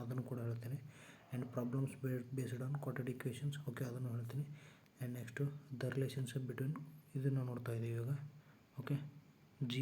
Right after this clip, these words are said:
ಪಾಯಿಂಟು ಏನು ಡಿಫ್ರೆನ್ಸ್ ಇದೆ ಅಂತ ಅಥವಾ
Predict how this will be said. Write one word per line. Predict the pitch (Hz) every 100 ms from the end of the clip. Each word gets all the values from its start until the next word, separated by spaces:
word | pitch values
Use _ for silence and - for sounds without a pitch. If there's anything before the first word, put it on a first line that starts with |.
| 127
ಪಾಯಿಂಟು | 123 117 120 139 - - - - - - - - - - - - - - - - - - - - - - 127
ಏನು | 123 120
ಡಿಫ್ರೆನ್ಸ್ | 120 120 117 123
ಇದೆ | 117
ಅಂತ | 117 123 139 - - - -
ಅಥವಾ | 120 123